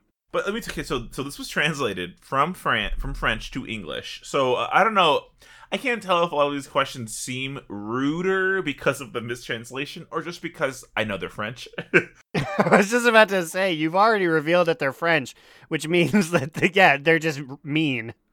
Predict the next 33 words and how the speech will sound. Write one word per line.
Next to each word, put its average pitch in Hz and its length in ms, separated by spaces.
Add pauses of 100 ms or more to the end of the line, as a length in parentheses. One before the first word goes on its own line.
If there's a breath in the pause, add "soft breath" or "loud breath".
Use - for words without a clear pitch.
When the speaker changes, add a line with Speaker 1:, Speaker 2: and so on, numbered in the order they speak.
Speaker 1:
So 151 320
even 214 200
Wowhead, 113 760 (100)
like, 87 240
gave 95 140
this - 160
little 87 180
preface 85 400
and 90 100
said, 85 300 (320 soft breath)
"Rather 247 400
than 208 180
many 220 260
interviews 104 560
which 107 140
focus 160 320
on 120 160
gameplay 127 500
or 92 60
technical 147 460
aspects, 147 680
these - 300
questions 370 520
addressed 165 520
some 127 260
lore 131 640
inconsistencies 120 1400
and 85 160
questions 139 560
raised 110 440
by 104 80
recent 101 440
events. 82 720